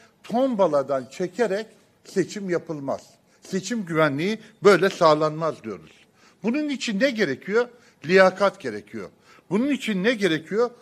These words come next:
Kurumsallık ve devlet ciddiyeti gerekiyor.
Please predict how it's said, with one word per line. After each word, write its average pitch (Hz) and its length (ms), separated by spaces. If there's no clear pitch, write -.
Kurumsallık 190 920
ve 208 280
devlet 180 380
ciddiyeti 120 580
gerekiyor. 117 500